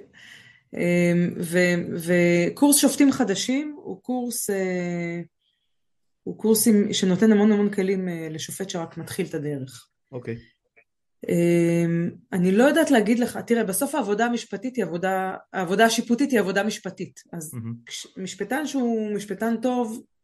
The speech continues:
Speaker 1: צריך לדעת לעשות את זה.
Speaker 2: לא, יש את המזג,
Speaker 1: הקושי
Speaker 2: יש את ה-, יש את
Speaker 1: נכון.
Speaker 2: השיקול דעת, יש את ה-, יש את ההופעה. זאת אומרת, האם אתה מעורר אמון, בפ-, ב-,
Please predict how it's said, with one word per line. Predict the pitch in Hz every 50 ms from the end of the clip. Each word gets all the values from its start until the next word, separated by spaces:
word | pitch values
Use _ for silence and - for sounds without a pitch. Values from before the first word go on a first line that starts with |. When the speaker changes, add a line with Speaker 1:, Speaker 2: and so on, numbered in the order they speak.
| -
Speaker 1:
צריך | - - 196 -
לדעת | 214 208 202 202 202
לעשות | 190 180 - 196 190 202
את | 208 196
זה. | 233 269 302 285 - - - - - - - - _ - -
Speaker 2:
לא, | 320 285
יש | 151 139
את | - 156
המזג, | 135 - 147 156 160 139 113 123
Speaker 1:
הקושי | 147 - 135 131 127 156
Speaker 2:
יש | 147 135 123 - 135
את | 123 - 139
ה-, | 131 127 123 113 - - _ _ -
יש | 131 139 - -
את | 139
Speaker 1:
נכון. | 117 - 139
Speaker 2:
השיקול | 127 120 123 123 123 120 120 - 139 - 160 156
דעת, | 147 131 156 151 143 139 135 131 127 123 139
יש | 143 135 - 135
את | 131 - 143
ה-, | 135 127 117 - - _ -
יש | 139 135
את | 160 -
ההופעה. | 196 196 180 185 262 320 285 165 120 113
זאת | 110 113 -
אומרת, | 123 131 127 135
האם | 131 131 131
אתה | 123 120 143
מעורר | 139 139 135 127 143 151 147 156
אמון, | 165 208 277 294 285 269
בפ-, | 180 143 - - -
ב-, | 135 135